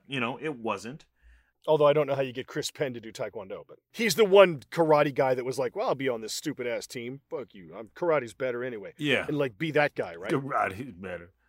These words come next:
Speaker 1: But this, this movie missed, like, the, just the script. Like, do you think that whole Coliseum's gonna shut down just because Tommy left?
Speaker 2: Yeah,
Speaker 1: You think
Speaker 2: no.
Speaker 1: Wayne Newton's not gonna pick up that fucking microphone and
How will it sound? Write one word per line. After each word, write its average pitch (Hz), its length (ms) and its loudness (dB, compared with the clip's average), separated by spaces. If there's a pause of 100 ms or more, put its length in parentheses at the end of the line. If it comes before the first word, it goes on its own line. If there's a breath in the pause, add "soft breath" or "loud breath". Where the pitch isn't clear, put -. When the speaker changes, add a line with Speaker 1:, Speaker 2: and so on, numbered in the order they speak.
(140)
Speaker 1:
But 165 240 0 (420)
this, 185 260 -2 (120)
this 180 200 -4
movie 151 420 -2
missed, 123 640 -4
like, 110 260 -4
the, 156 160 -4
just 202 320 -6
the 160 100 -2
script. - 800 -6 (460)
Like, 110 260 -10
do 127 100 -6
you 123 120 -2 (240)
think 147 480 -2 (540)
that 101 160 -6
whole 120 220 -2
Coliseum's 113 640 -8
gonna 101 200 -10
shut - 400 -6
down 110 340 -6
just 107 180 -14
because 110 280 -12
Tommy 104 400 -6
left? 98 500 -6 (280)
Speaker 2:
Yeah, 196 120 -2
Speaker 1:
You 151 60 0
think 170 80 0
Speaker 2:
no. 185 120 8
Speaker 1:
Wayne 123 240 0
Newton's 120 320 -4
not 117 160 -4
gonna 107 140 -8
pick 127 260 -6
up 123 140 -6
that 110 180 -2
fucking 120 320 -6
microphone 120 640 -6
and 95 140 -8